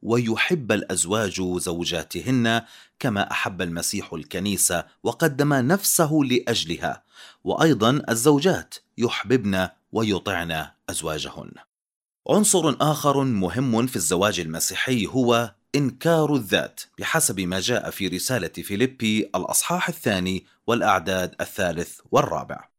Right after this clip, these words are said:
إن مبدأ الاتضاع الذي تشرحه هذه الآيات مهم جدًا للزواج المسيحي القوي. يجب أن يضع كل من الزوج والزوجة احتياجات الآخر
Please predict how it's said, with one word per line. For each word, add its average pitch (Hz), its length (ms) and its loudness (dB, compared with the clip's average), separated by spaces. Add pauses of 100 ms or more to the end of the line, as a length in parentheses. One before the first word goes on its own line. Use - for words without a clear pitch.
(880)
إن 101 240 0
مبدأ 95 380 -2
الاتضاع 87 760 -2
الذي 92 360 -6
تشرحه 87 680 -6
هذه 85 320 -2
الآيات 120 560 -4 (380)
مهم 165 540 0
جدًا 104 440 -2
للزواج 87 600 -2
المسيحي 82 600 -4
القوي. 73 480 -8 (720)
يجب 165 400 2
أن 117 200 0
يضع 101 420 4
كل 147 300 2
من 92 300 0
الزوج 92 420 -2
والزوجة 87 640 -2
احتياجات 90 680 -4
الآخر 120 640 0